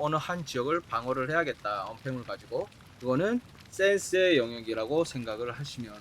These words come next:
될 것 같습니다. 음, 그리고, 어, 이 빌드죠.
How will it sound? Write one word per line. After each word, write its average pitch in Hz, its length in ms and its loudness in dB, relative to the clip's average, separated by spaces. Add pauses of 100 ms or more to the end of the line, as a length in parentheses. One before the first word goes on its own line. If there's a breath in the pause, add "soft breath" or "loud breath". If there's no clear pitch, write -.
(120)
될 120 100 -6
것 117 260 -10
같습니다. 117 600 -4 (540)
음, 143 380 6 (260)
그리고, 220 400 10 (320)
어, 127 100 4
이 240 180 6
빌드죠. 208 540 10